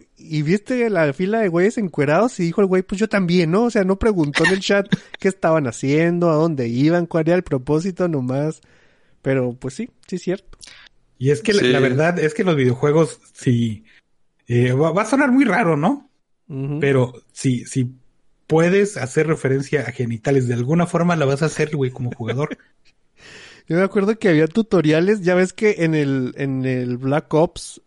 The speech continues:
Speaker 1: de, en el Call of Duty y esas cosas, podías hacer tu emblema con varias figuras que venían ahí. Acá
Speaker 2: Ajá.
Speaker 1: el, el
Speaker 3: Ujú.
Speaker 1: videotutorial de quince minutos de
Speaker 2: <laughs> Sí,
Speaker 1: cómo
Speaker 2: güey.
Speaker 1: hacer el Dickbot, güey, acá <laughs> y cosas así. No, pues,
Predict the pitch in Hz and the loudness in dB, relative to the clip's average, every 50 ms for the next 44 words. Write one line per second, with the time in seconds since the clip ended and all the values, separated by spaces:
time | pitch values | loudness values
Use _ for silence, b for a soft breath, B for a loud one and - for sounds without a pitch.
0 | _ _ _ 156 147 131 127 123 123 123 - - 147 156 180 170 156 143 147 156 | _ _ _ -2 0 0 0 -2 -4 -4 -4 -2 0 0 0 -2 -2 -2 -4 -2
1 | 175 160 156 151 180 165 - - 151 156 175 170 - - 156 123 131 147 156 - | -2 -2 -2 -2 -4 -4 -4 -2 -2 0 -2 -2 -2 -2 -2 0 0 0 -2 -2
2 | 170 156 156 _ _ - 175 170 160 143 131 135 143 147 160 170 170 165 _ _ | -2 -4 -4 _ _ 0 0 0 0 0 0 0 0 0 0 -2 -4 -4 _ _
3 | _ _ _ _ _ _ _ _ _ - - 135 131 127 127 123 123 120 120 123 | _ _ _ _ _ _ _ _ _ -4 0 0 2 2 0 -2 -2 -4 -4 -4
4 | 123 120 120 120 120 127 131 143 156 170 160 - - - 175 143 127 131 139 147 | -6 -6 -6 -4 -2 -2 0 0 0 -2 -2 -4 -4 -2 -2 0 2 4 4 4
5 | 156 180 170 - - 151 135 127 135 139 147 160 165 170 202 285 - b b b | 4 2 0 -2 -4 -4 -2 -2 -2 -2 -2 -2 -2 -2 -2 -4 -6 b b b
6 | b b b b b 135 127 - 143 143 147 143 147 - - 180 160 160 151 139 | b b b b b -6 -2 0 0 0 0 0 -2 0 0 2 4 4 4 4
7 | 165 165 160 165 165 160 156 - 170 160 156 - 165 147 147 151 156 165 175 202 | 4 4 4 4 4 2 2 2 0 0 2 2 2 2 4 4 4 4 4 2
8 | 240 240 262 - - - 226 214 208 - - 254 226 208 185 180 190 220 220 - | 0 -2 -4 -6 -4 -4 -2 -2 -2 -2 0 0 2 2 4 4 4 2 2 2
9 | 151 294 285 277 - 214 175 123 143 151 185 196 208 226 226 - 226 208 226 262 | 0 -2 -2 -2 0 0 2 2 2 2 2 2 2 2 2 2 2 2 2 2
10 | 285 - b b b b b b b b 143 147 143 143 139 143 180 185 170 - | -2 -6 b b b b b b b b -2 -2 -2 -2 0 2 2 2 2 0
11 | - - - 147 143 139 135 147 147 135 147 139 139 135 143 - - 240 233 - | -2 -2 2 2 2 2 0 -2 -2 0 0 2 2 2 0 0 0 -2 -2 -2
12 | - 190 285 247 175 165 - 175 170 190 190 185 175 160 156 165 151 151 151 160 | 0 0 0 0 -2 -2 -4 -6 -4 -2 -2 -2 -2 -2 -4 -6 -8 -8 -10 -10
13 | 175 180 185 185 185 175 - 135 131 131 | -10 -8 -8 -8 -8 -10 -10 -12 -14 -14